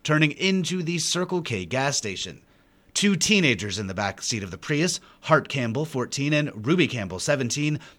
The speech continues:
both died at local hospitals a few hours later. Their parents, Colin Campbell and Gail Lerner, were seriously injured,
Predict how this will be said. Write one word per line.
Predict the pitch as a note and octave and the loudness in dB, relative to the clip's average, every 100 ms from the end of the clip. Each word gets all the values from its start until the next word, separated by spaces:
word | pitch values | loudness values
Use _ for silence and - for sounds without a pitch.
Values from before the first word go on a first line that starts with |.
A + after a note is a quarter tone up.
| _ | _
both | - G3 G3 | 4 4 4
died | G#2+ F#2 E2+ | -2 -4 -6
at | E2+ | -6
local | F2+ C3+ C3+ | -4 -4 -2
hospitals | C3 D3 D#3 D#3 D3+ | 2 2 2 -2 -2
a | C#3+ | -2
few | - F3+ | -2 0
hours | C#3+ F2+ F2+ | 0 0 -2
later. | B2 B2+ F2 - - - _ | -2 -2 -4 -14 -20 -20 _
Their | C3+ D3 | 2 2
parents, | D#3 F3 B2 - - - | 4 4 2 -2 -10 -10
Colin | - D#3 D#3 C#3+ | -2 0 2 0
Campbell | D3 D3 D#3+ | -2 -2 0
and | D#3 C3+ | 0 0
Gail | D3 D#3 | 0 0
Lerner, | E3 D#3+ G2 E2 | 2 0 0 -4
were | F#2+ F#2 | -6 -4
seriously | - B2+ B2+ A#2 A2+ A2 | -4 -4 -2 -4 -6 -8
injured, | G#2 E3+ G#2+ A#2 | -4 -4 -4 -6